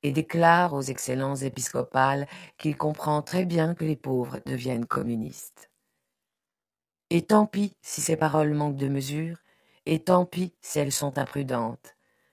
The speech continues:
Elles le seront toujours moins que le déni, on sait d'expérience qu'un mal dénié réapparaît plus violemment.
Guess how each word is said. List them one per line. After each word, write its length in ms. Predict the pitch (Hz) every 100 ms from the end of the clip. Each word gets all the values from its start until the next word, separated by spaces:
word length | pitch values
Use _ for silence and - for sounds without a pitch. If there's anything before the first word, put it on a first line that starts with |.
| _ _ _ _ _
Elles 180 | 165 175
le 80 | 175
seront 360 | - 165 165
toujours 300 | 160 156 151
moins 260 | 151 151 147
que 80 | 147
le 180 | 139
déni, 480 | 131 151 147 143 180 - _ _ _
on 80 | 143
sait 180 | - 151
d'expérience 600 | 131 - 139 135 143 135
qu'un 160 | 143 135
mal 300 | 139 127 123
dénié 440 | 139 143 139 135 - - -
réapparaît 640 | 139 175 151 143 139 139
plus 220 | 139 - 156
violemment. 580 | 147 143 127 120 123